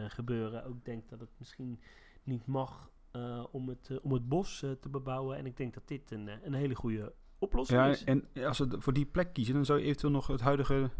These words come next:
Speaker 2: ja, s-, nachtverblijf kunnen behouden. Dan moet je even alleen een tunneltje
Speaker 1: Ja.
Speaker 2: aanleggen. Dat scheelt natuurlijk ook in de kosten.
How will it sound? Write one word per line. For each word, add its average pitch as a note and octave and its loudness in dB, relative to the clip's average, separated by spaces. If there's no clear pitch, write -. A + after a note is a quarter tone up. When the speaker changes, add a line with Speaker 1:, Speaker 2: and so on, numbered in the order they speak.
Speaker 2:
ja, G2 -2
s-, - -4
nachtverblijf G2+ 4
kunnen G2 0
behouden. G2 2
Dan A#2 2
moet A2+ 6
je G#2 4
even G#2+ 4
alleen A#2 4
een A2 4
tunneltje C3 4
Speaker 1:
Ja. G#2 8
Speaker 2:
aanleggen. A2 2
Dat - -8
scheelt D3 0
natuurlijk C#3+ 0
ook - -6
in A#2 4
de B2 4
kosten. - -6